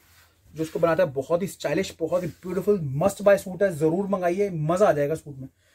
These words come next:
आपके collection में होगा, अपने आप ही variety मुंह से बोलती है इस तरह की। पन्द्रह पचास। जरा look तो देखो दोस्तों, कितना beautiful लग रहा है,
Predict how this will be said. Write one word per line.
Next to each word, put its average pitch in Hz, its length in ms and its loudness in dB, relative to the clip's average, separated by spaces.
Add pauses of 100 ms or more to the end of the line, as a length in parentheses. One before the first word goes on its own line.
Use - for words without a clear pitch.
(160)
आपके 156 200 -6
collection 170 440 2
में 196 120 2
होगा, 196 180 4
अपने 196 200 -2
आप 180 80 -4
ही 196 60 -4
variety 165 300 -2
मुंह 151 300 -6
से 196 120 -6
बोलती 147 280 -4
है - 20 -8
इस 151 100 -8
तरह 139 140 -6
की। 120 160 -14 (360)
पन्द्रह 165 280 0
पचास। - 480 -14 (2750)
जरा 156 160 6
look 175 240 2
तो 170 80 0
देखो 160 220 0
दोस्तों, 170 300 0
कितना 180 320 -4
beautiful 151 380 0
लग 139 120 2
रहा 135 120 -2
है, 127 60 -12